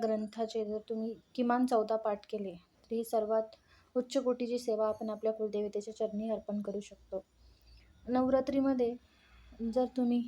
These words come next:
किमान तुम्हाला चौदा पाठ होत नसतील, तर तुम्ही तुमच्या हिशोबाने तीन, पाच, सात, नऊ, चौदा असे कितीही पाठ तुम्ही जे आहे ते आई चरणी रुजू करू शकता. आणि, अं, जर तुम्हाला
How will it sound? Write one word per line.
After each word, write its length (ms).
किमान 240
तुम्हाला 280
चौदा 360
पाठ 280
होत 180
नसतील, 360
तर 60
तुम्ही 300
तुमच्या 340
हिशोबाने 580
तीन, 240
पाच, 340
सात, 180
नऊ, 340
चौदा 400
असे 280
कितीही 280
पाठ 360
तुम्ही 200
जे 120
आहे 240
ते 160
आई 240
चरणी 340
रुजू 240
करू 220
शकता. 420
आणि, 380
अं, 600
जर 120
तुम्हाला 360